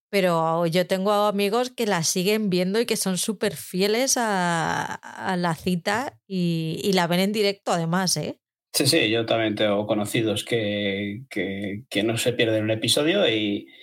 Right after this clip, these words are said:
Speaker 2: y me acuerdo de eso, de hace tiempo, por ejemplo, cuando no <laughs> teníamos tantas tecnologías y eso,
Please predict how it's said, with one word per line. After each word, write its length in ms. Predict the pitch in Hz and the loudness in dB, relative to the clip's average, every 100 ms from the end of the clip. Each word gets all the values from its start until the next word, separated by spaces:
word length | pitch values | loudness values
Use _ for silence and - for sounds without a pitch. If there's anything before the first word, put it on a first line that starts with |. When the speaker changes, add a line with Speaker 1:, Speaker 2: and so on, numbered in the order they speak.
| - - | -20 -20
Speaker 2:
y 120 | - 104 | -4 -2
me 60 | |
acuerdo 380 | 107 123 123 120 | 0 2 2 2
de 80 | 123 | 2
eso, 200 | 120 113 | 2 0
de 140 | 110 | 2
hace 220 | 117 123 | 2 2
tiempo, 540 | 120 131 131 147 139 135 | 2 2 0 2 0 2
por 120 | 131 | 0
ejemplo, 640 | 127 131 135 135 131 131 131 | 0 -2 0 2 4 2 0
cuando 380 | 131 131 127 127 | 0 0 0 2
no 200 | 135 135 | 2 2
<laughs> 0 | |
teníamos 440 | - 143 123 135 | 2 2 2 2
tantas 420 | 143 131 120 - | 0 2 0 0
tecnologías 640 | - 127 127 123 151 139 123 | 0 2 2 2 2 2 2
y 40 | |
eso, 320 | 147 185 247 | 0 0 0